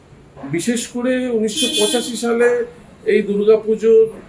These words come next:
ক্ষেত্রে একটা বিবর্তন দেখা যায়। তা এই যে দুর্গাপুজোর, আহ, যে বিবর্তন বা এই যে কাঠামো তৈরির যে প্রক্রিয়াটা যেটা চলছিল এতদিন ধরে, তার মধ্যে একটা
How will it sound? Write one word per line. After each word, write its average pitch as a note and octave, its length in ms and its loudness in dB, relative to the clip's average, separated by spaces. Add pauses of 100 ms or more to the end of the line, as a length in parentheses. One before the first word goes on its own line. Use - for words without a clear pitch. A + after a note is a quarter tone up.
(160)
ক্ষেত্রে G#3 580 0
একটা G#3+ 260 0
বিবর্তন G3+ 540 2
দেখা F#3 340 -2
যায়। G3+ 440 0 (200)
তা - 160 -8
এই G#3+ 140 -6
যে B3 180 -6
দুর্গাপুজোর, A3 720 -4
আহ, F3+ 800 -6 (140)
যে G#3+ 240 0
বিবর্তন E3+ 680 0 (140)
বা D#3 420 -2 (320)
এই D#3 100 -10
যে F3 200 -12
কাঠামো F#3 580 -4
তৈরির F3+ 420 -4 (100)
যে G3 60 -6
প্রক্রিয়াটা F#3 720 -6
যেটা F#3 180 -10
চলছিল G3+ 480 -6
এতদিন D3+ 460 -4
ধরে, A#2 200 -6
তার D#3 260 -4
মধ্যে G3 480 -6
একটা - 640 -8